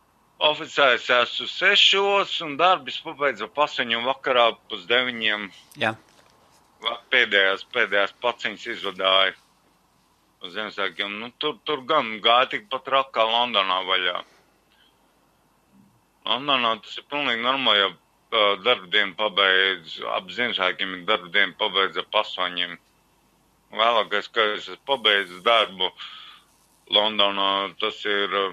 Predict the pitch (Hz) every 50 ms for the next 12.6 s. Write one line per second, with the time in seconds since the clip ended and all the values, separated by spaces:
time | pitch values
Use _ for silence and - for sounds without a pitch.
0 | - - - _ _ _ _ _ _ _ _ _ _ _ _ - - 113 110 107
1 | 101 95 90 87 90 95 131 135 135 120 113 - _ - 151 156 139 117 101 101
2 | 104 - - 131 135 117 120 151 151 113 87 - - 117 127 131 139 135 - -
3 | 95 85 87 85 85 - - - - - _ _ _ _ _ _ _ _ _ _
4 | _ _ _ _ _ _ _ _ _ _ _ _ _ _ _ _ _ 101 98 95
5 | - - - 92 90 90 85 _ _ - - _ _ _ _ _ _ _ _ _
6 | _ _ - - - - - - - - 123 - - 220 202 - - 214 208 160
7 | 135 - - 254 262 - 214 165 123 107 - - 123 117 113 - - 104 - 107
8 | 95 - 110 104 - 95 85 82 - 82 85 85 _ _ _ _ _ _ _ _
9 | _ _ _ _ _ _ _ _ _ _ _ _ _ _ _ _ _ - - -
10 | - - 110 104 107 113 113 131 165 175 139 110 - - 156 160 165 170 156 -
11 | - - - 170 160 156 - 135 120 117 113 104 - - 131 143 123 131 139 160
12 | 127 147 127 107 101 104 104 104 104 104 104 104